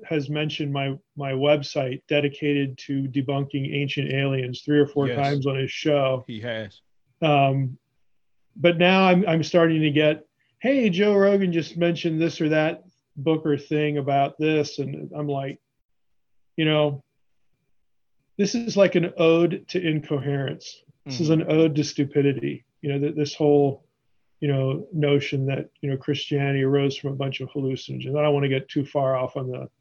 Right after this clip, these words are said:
Speaker 1: down the bunny trail there, but, you know, it's, where is the primary source evidence? I mean, it
Speaker 2: Right.
Speaker 1: just, it, it dies with one question. But, but
Speaker 2: Oh, yeah.
Speaker 1: again,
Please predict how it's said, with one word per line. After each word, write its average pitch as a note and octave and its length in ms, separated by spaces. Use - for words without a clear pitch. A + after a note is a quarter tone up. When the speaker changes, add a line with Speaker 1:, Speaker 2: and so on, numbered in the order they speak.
Speaker 1:
down D3 200
the C#3+ 60
bunny C#3+ 280
trail C#3 320
there, C#3 220
but, C#3+ 280
you F3+ 100
know, F3 160
it's, - 400
where F#3 220
is G3+ 100
the D#3 80
primary D3+ 540
source C3+ 440
evidence? A#2+ 580
I E3+ 40
mean, E3+ 120
it E3+ 120
Speaker 2:
Right. D3+ 80
Speaker 1:
just, F3 240
it, G3 160
it F3+ 160
dies F3+ 360
with D3 200
one D3 240
question. C3+ 500
But, D3 220
but E3 100
Speaker 2:
Oh, E3 40
yeah. D#3 40
Speaker 1:
again, F3 320